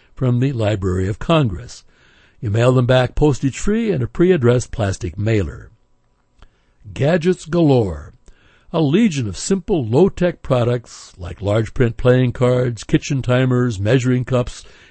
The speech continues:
and computer keyboards can make life easier for the visually impaired. So can the Easy Fill, a battery-powered alarm that hooks onto a mug and beeps when it's almost full.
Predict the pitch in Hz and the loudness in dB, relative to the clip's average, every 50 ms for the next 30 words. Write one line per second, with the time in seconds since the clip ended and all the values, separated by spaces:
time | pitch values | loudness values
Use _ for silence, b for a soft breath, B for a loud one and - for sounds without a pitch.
0 | b - 196 185 - 185 156 - 170 156 139 135 120 - - 226 247 196 156 127 | b -4 -2 0 0 0 0 2 2 2 2 2 0 -2 -2 -2 -2 0 0 2
1 | 127 127 131 143 135 - b b b - 220 208 156 139 151 151 - 139 131 131 | 2 2 2 0 -2 -6 b b b -6 -2 0 2 4 2 2 2 2 2 2
2 | 135 - - 196 214 226 185 127 123 127 131 127 - 165 160 131 120 113 113 101 | 2 2 0 0 2 2 2 2 0 0 0 0 0 -2 -2 2 2 2 2 2
3 | 110 117 107 107 107 107 107 110 - - 165 156 131 92 82 73 80 - _ b | 0 0 0 0 -2 -4 -4 -4 -4 -2 -2 -2 -2 -2 -6 -10 -14 -18 _ b
4 | b b b b b b b b b b b - - 156 170 - - - 143 135 | b b b b b b b b b b b 2 4 4 4 4 4 2 2 4
5 | 135 123 120 131 - - - 156 160 165 165 139 120 165 147 139 127 - - - | 4 2 2 0 -2 -2 0 2 2 2 2 0 0 0 0 0 0 -2 0 2
6 | 226 220 180 127 117 127 143 135 - _ _ _ _ - 113 107 101 92 110 120 | 4 4 4 4 4 2 0 -2 -6 _ _ _ _ -14 -8 -8 -6 -2 0 2
7 | 156 180 185 175 160 - - 139 147 139 135 131 123 120 120 117 120 123 131 131 | 2 4 4 4 2 2 2 2 2 2 2 2 2 2 2 4 4 4 4 2
8 | 123 123 98 85 117 143 135 - - - - 127 123 113 113 110 107 123 160 185 | 0 -2 -4 -2 -2 -2 -2 -4 -12 -6 -2 0 0 2 2 2 2 2 2 4
9 | 190 190 190 160 - b b b b - 196 185 160 139 208 214 170 - - - | 4 4 2 0 -4 b b b b -2 0 0 2 2 2 2 2 0 -2 -4
10 | - 131 131 147 - 147 104 98 104 123 120 - - - - 190 165 113 85 76 | -4 -2 -2 -2 -2 -2 -4 -4 -2 -2 -4 -6 -6 0 2 2 2 2 0 -6
11 | - | -14